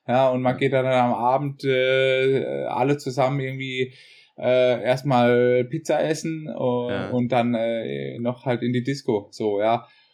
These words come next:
Speaker 1: Und das war vielleicht früher jetzt auch anders, als es jetzt ist, aber da war halt dann auch so, das war halt einfach schon auch lockerer, ja. Da hat man halt
Speaker 2: Mhm.
Speaker 1: einfach äh,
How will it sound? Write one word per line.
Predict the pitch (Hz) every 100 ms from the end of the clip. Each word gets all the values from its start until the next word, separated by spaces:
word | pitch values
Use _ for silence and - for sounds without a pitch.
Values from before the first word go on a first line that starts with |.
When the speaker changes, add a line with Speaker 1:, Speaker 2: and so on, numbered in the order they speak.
| _
Speaker 1:
Und | - 120 120 117 - _
das | 135 - - -
war | 120 139
vielleicht | 156 143 139
früher | - _ 165 156 131
jetzt | 120 -
auch | 127 143
anders, | 127 139 156 143
als | - 113
es | 110 -
jetzt | 123 143 - 160
ist, | 156 151
aber | 117 120 113 - - _ _ _
da | 127 -
war | 107
halt | 139 123
dann | 117
auch | 113 120 120
so, | - 123 120 117 117 113 _ _ _
das | 113 127
war | 120
halt | 139
einfach | 113 120 117
schon | 139 120
auch | 113
lockerer, | 123 - 117 95
ja. | 104 123
Da | 123 110
hat | 117
man | 113
halt | 104
Speaker 2:
Mhm. | 104
Speaker 1:
einfach | 110 120 - _ _ _ _ _ _
äh, | - 110 120